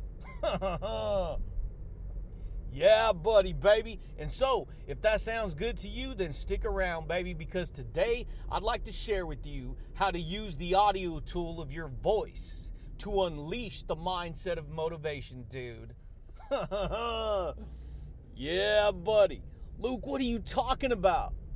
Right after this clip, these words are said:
Exactly, my friends. What am I talking about? You ever really stop to think about that, you guys? Like, you know, um,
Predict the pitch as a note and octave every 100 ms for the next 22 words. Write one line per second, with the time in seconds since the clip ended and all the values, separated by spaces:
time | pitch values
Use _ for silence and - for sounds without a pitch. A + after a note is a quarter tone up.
0 | - - - - A#2+ C#3 F#3+ F3 E3 D#3
1 | D3 D3 C#3+ E3+ E3 E3 D3 - - -
2 | F3 B3+ B3 G#3+ G#3+ F#3 - F3+ F3 D#3
3 | C3+ A2+ A#2 F#2+ F2+ - - - - -
4 | A#3 D4+ D4+ C#4 B3+ - B3 A#3 D3+ A3
5 | A3+ G3 A3 - A3 G3+ G3 G#3+ G#3+ G#3+
6 | - - E3 D#3+ G3 F3+ D3+ C3+ - -
7 | - - - - - - - - - -
8 | - - E3+ F3+ E3+ D3 A#2 -